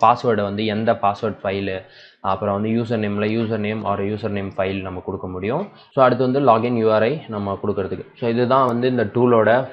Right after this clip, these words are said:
full usage. அ, full யூசேஜ் இல்லை, almost ஒரு எயிட்டி பர்சன்ட், எயிட்டி ஃபைவ் பர்சன்டேஜே நம்ம cover,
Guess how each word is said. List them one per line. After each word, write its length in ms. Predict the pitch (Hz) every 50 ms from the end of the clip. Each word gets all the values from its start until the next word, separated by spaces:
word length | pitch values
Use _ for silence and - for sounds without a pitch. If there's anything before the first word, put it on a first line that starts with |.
| -
full 440 | - 131 139 139 139 135 131 120 113
usage. 540 | 113 127 127 123 - 127 120 131 143 139 - - - -
அ, 40 | - - - - - -
full 140 | - 123 123
யூசேஜ் 320 | 131 135 135 135 143 139 135
இல்லை, 180 | 131 127 123
almost 400 | 117 104 107 107 117 123 - -
ஒரு 120 | 117 104 98
எயிட்டி 300 | 101 107 117 117 127 110
பர்சன்ட், 340 | 107 117 113 - 123 - 117
எயிட்டி 340 | 98 - 110 123 123 143 123
ஃபைவ் 220 | 143 135 117 127
பர்சன்டேஜே 360 | 131 131 127 120 127 120 127
நம்ம 220 | 127 123 117 107 98
cover, 260 | - 104 107 113